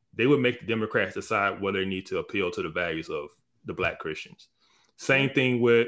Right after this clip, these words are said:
same thing with the Republican Party. The Republican Party is dependent on the white evangelical vote, right? So a lot of times they cater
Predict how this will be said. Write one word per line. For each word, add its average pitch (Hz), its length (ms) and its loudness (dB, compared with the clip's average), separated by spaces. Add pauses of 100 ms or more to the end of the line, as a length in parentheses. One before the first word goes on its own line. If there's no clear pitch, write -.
same 151 260 2
thing 147 160 2
with 127 120 0
the 117 80 2
Republican 120 400 0
Party. 131 180 -4
The 110 120 2
Republican 156 380 -2
Party 143 340 0
is 113 240 -2
dependent 123 460 -6
on 110 120 -6
the 95 80 -4
white 104 300 0
evangelical 98 680 -4
vote, - 320 -2 (420)
right? 117 220 2
So 113 80 0
a 104 40 0
lot 110 140 4
of 127 80 2
times 120 200 0
they 107 140 2
cater 117 520 0